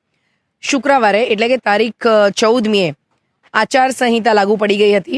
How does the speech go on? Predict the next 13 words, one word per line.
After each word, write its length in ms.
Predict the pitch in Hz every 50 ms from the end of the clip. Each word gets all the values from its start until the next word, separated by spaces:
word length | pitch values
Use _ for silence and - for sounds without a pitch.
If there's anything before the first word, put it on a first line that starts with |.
| - - _ _
અને 180 | - 220 240 247
આચારસંહિતાની 720 | - 220 202 - 277 294 233 277 269 262 226 254 254 254
વાત 200 | 233 202 208 220 - -
કરવાની 320 | - 214 202 208 214 226
સાથે 360 | 196 208 196 180 - 202 170 147 _ _ _ _ _ _ _
એક 200 | - - - 208
મહત્વનો 680 | 226 233 220 214 277 294 - 269 262 254 254 247 247 247
મુદ્દો 240 | 240 220 202 233
અત્યારે 280 | 233 220 - 226 220 220
અમારી 220 | 202 202 208 208
પાસે 200 | 196 208 202 190
આવ્યો 260 | 220 190 190 196 220 233
છે. 240 | - - 226 240